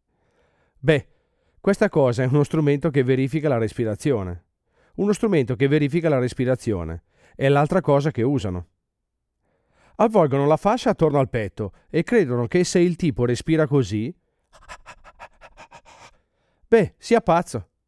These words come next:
E invece io avevo sempre pensato che avesse il fiato corto. Come che sia, questo indicatore della pressione sanguigna,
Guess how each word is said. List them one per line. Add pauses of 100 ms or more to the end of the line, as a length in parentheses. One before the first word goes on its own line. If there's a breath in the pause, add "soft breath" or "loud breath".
(960 soft breath)
E
invece
io
avevo
sempre
pensato
che
avesse
il
fiato
corto. (680 soft breath)
Come
che
sia, (680)
questo
indicatore
della
pressione
sanguigna,